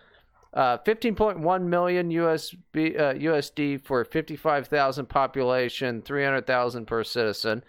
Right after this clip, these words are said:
Canada has no navy. <laughs> Who cares? Uh, and then someone said, "Home of J F gay rapey."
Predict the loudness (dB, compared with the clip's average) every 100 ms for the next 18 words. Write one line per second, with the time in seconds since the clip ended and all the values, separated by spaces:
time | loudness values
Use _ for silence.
0 | -20 -20 _ 0 0 2 2 2 0 0
1 | 0 2 0 0 -4 -2 -2 0 0 2
2 | 4 2 0 -2 -12 _ _ _ _ _
3 | _ 2 4 4 4 2 0 0 0 0
4 | 0 0 0 0 0 -6 _ _ _ _
5 | -6 -2 0 -2 -2 -2 0 2 0 -2
6 | -2 0 2 2 0 -4 -10